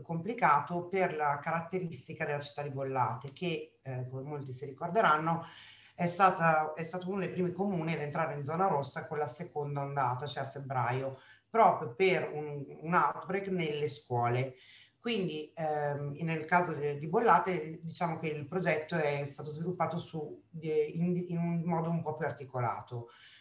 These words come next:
E quindi, eh, coinvolgendo nove scuole, cioè dalla, dalle scuole primarie alle secondarie di secondo grado,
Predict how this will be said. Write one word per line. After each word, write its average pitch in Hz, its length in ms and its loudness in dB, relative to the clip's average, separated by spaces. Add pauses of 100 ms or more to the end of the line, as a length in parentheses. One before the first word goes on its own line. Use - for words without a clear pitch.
(260)
E 233 180 -2
quindi, 185 460 -2
eh, 175 480 2
coinvolgendo 190 680 2
nove 156 260 2
scuole, 165 680 0
cioè 160 160 -6
dalla, 143 420 0
dalle 143 200 -4
scuole 156 260 -4
primarie 156 540 2
alle 135 100 -6
secondarie 151 600 -4
di 139 80 -6
secondo 139 400 -8
grado, 170 560 2